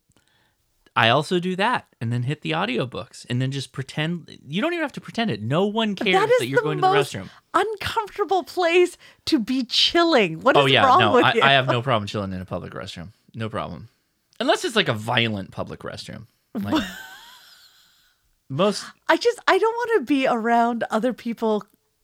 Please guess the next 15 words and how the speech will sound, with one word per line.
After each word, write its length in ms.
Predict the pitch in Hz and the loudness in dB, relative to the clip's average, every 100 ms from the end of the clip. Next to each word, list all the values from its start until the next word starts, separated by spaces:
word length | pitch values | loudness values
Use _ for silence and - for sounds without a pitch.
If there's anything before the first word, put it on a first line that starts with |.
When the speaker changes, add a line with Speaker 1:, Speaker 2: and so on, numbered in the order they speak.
| _ _ | _ _
Speaker 2:
emptying 520 | 208 226 208 254 233 | -4 -4 -2 -2 -2
the 100 | 202 | -2
waste 400 | 185 175 190 - | -4 0 -2 -2
from 220 | - 185 170 | -4 -2 0
their 160 | 147 | -2
body. 320 | 139 151 151 | 0 -2 -2
<laughs> 40 | - | 0
Speaker 1:
Yeah, 360 | 120 104 95 113 - | 2 4 2 0 0
Speaker 2:
That's 180 | - 120 | -2 -2
Speaker 1:
doesn't 220 | 113 92 | -8 -8
bother 260 | 90 82 | -8 -8
me. 180 | 87 101 _ _ _ - - - | -10 -14 _ _ _ -20 -14 -8
Speaker 2:
It 100 | 330 | -2
bothers 500 | 330 294 320 - | 0 2 0 -2
me. 100 | - | -16